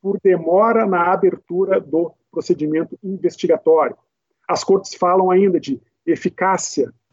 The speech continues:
e examinam em concreto se as medidas adotadas foram idôneas ou eram idôneas ao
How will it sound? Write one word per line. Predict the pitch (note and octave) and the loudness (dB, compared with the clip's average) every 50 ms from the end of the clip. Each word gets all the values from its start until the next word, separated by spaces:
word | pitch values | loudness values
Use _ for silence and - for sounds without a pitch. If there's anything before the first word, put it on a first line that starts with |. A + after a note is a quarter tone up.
| _ _ _ | _ _ _
e | D#3 D#3 D#3 E3+ G3 | -12 -10 -2 0 2
examinam | G#3+ B3+ C4+ A3 A3 C4 B3+ B3+ B3 A#3+ A#3 A#3 A3+ A3+ A3+ A3+ G#3+ G#3 G3+ F#3 F#3 F#3+ | 4 4 4 4 2 2 2 4 4 4 4 4 6 6 6 6 4 4 4 4 4 4
em | A3 B3 C4+ C4+ | 4 4 4 4
concreto | - C4+ B3 B3 - - G#3 G3+ G3 F#3+ F3 - - _ D#3+ - - _ _ _ | 2 2 0 0 0 0 2 2 2 0 -2 -4 -10 _ -14 -14 -14 _ _ _
se | - - - G#3+ | -10 -4 0 0
as | G#3+ G#3 G3 | 2 2 4
medidas | G3+ G3 F#3 D#3 D3 E3+ A3+ C4+ A#3 A3+ G3+ A#3 A3+ A3 G#3+ - - | 2 2 2 0 0 0 0 0 0 0 0 0 2 2 2 0 0
adotadas | - F#3+ F3+ F3 - - - E3 D#3+ D3+ C#3+ - - D2+ - - - - - _ _ _ _ _ _ - | -2 0 0 -2 -2 -4 -4 -2 0 0 -2 -2 -6 -8 -10 -10 -16 -20 -20 _ _ _ _ _ _ -20
foram | - - - - E3+ F3+ F#3+ F#3 F#3 F3 D#3 C#3 B2+ - _ _ _ _ | -20 -6 -4 0 2 2 4 4 4 4 2 2 0 -4 _ _ _ _
idôneas | E3 D#3+ D#3 C#3+ - F3 F3+ G3+ A3+ B3 B3 A3+ G#3+ G3 E3+ C#3+ C#3+ | -16 -16 -16 -6 2 4 4 6 6 6 6 4 4 4 4 4 4
ou | D#3+ D#3 D3+ C#3 - - _ _ _ | 2 2 2 0 -4 -12 _ _ _
eram | F3+ F3 F#3 G#3+ A#3+ B3 B3 A3 G#3 - - - | 0 2 2 4 4 4 4 4 2 0 0 -2
idôneas | G3 F#3 D3+ D3 F3 F3 F#3 F#3 F3+ E3+ E3 D#3+ C3+ C3 D3+ | -4 -2 2 4 4 4 6 4 2 0 -4 -4 -2 0 0
ao | D#3+ F3+ G3+ - | 2 2 0 0